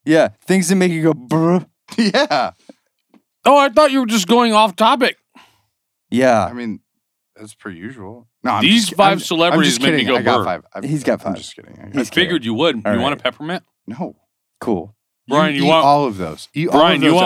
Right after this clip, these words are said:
Speaker 2: at
Speaker 3: one of
Speaker 2: once.
Speaker 3: your peppermints I got?
Speaker 2: Eat, eat all of those.
Speaker 1: No,
Speaker 2: Right
Speaker 1: I'm
Speaker 2: at
Speaker 1: good.
Speaker 2: once.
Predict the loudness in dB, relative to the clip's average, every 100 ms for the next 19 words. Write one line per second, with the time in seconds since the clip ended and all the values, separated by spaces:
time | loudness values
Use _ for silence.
0 | 2 2 2 2 2 0 0 -4 -2 0
1 | 2 0 0 -6 _ -6 -6 0 0 2
2 | -2 -8 -14 -14 -8 0 2 2 0 0
3 | -2 -6 -20